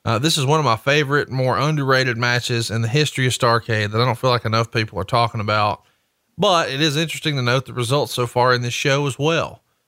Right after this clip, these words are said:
Ultimo Dragon wins the opening match over W C W wrestler.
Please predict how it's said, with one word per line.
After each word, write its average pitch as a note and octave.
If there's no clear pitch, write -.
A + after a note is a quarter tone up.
Ultimo A2+
Dragon C3
wins C3+
the A2+
opening D3+
match D#3
over A2
W A2
C -
W D3
wrestler. D3+